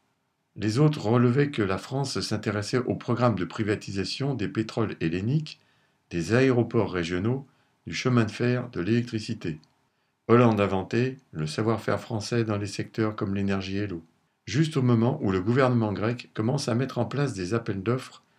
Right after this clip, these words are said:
pour depa, compagnie du gaz, et son organisme gestionnaire, desfa, pour la compagnie des eaux de Thessalonique, eyat, ainsi que les organismes de paris hippiques, Audi, et sportifs, opap.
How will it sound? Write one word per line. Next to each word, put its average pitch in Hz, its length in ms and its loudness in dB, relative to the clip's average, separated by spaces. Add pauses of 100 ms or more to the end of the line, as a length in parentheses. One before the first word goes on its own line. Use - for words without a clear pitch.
(420)
pour 98 260 -2
depa, 113 560 0 (120)
compagnie 90 420 -4
du 85 100 -4
gaz, 123 400 -2 (380)
et 107 80 -4
son 117 240 2
organisme 113 600 2
gestionnaire, 95 800 -4
desfa, 120 560 -6 (560)
pour - 140 -8
la 92 100 -4
compagnie 113 420 2
des 101 280 0
eaux 107 140 2
de 87 120 -2
Thessalonique, 92 840 -4 (100)
eyat, 98 360 0 (540)
ainsi 151 320 2
que 117 120 0
les 92 360 0
organismes 113 520 -2
de 98 80 -2
paris 120 440 0
hippiques, 113 600 -6
Audi, 95 420 -2 (140)
et 110 80 -2
sportifs, - 760 -8
opap. - 440 -6